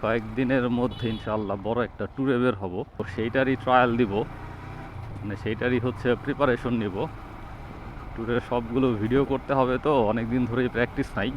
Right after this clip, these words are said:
মাঝখানে ক্যামেরাটা সেল করে দিছিলাম, ক্যামেরাটা সেল করার পরে বেশ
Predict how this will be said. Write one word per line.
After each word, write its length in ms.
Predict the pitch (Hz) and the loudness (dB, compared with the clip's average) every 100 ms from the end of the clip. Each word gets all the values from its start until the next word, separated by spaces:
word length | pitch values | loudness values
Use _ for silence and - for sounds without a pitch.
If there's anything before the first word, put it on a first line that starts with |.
| 104 | -6
মাঝখানে 640 | 107 - 113 117 110 117 | -6 -2 -2 0 0 0
ক্যামেরাটা 380 | 120 117 120 117 | 0 0 0 0
সেল 220 | 107 120 | -2 -2
করে 220 | 117 123 120 | 0 0 0
দিছিলাম, 420 | 104 110 95 131 - - - - 110 | -2 -2 -2 -4 -8 -14 -14 -14 -6
ক্যামেরাটা 420 | 120 127 135 135 - | -2 0 2 0 2
সেল 140 | 143 | 0
করার 320 | 131 151 147 139 | 2 2 2 4
পরে 320 | 160 151 127 165 - - - - - - - - - - - - | 4 6 6 4 -2 -14 -14 -14 -14 -14 -10 -8 -8 -12 -12 -6
বেশ 120 | 120 | -6